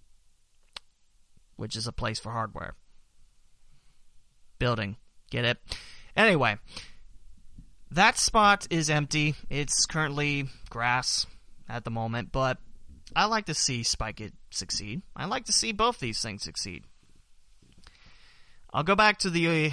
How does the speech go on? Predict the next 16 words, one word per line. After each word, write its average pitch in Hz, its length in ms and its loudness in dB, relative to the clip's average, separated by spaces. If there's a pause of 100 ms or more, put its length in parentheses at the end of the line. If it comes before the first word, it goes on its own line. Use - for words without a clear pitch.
(100)
old 165 260 2
Roberts 151 400 6
Plaza 131 380 4
in 120 140 -2
a 107 60 -4
second, 120 440 0
but 139 220 4 (2750)
volleyball 190 600 6
courts - 760 2
for 131 720 4 (300)
outdoors, 123 520 2
that'd 131 160 -2
be 131 160 0
for 135 160 -4
the 120 80 -4
summer, 104 420 -2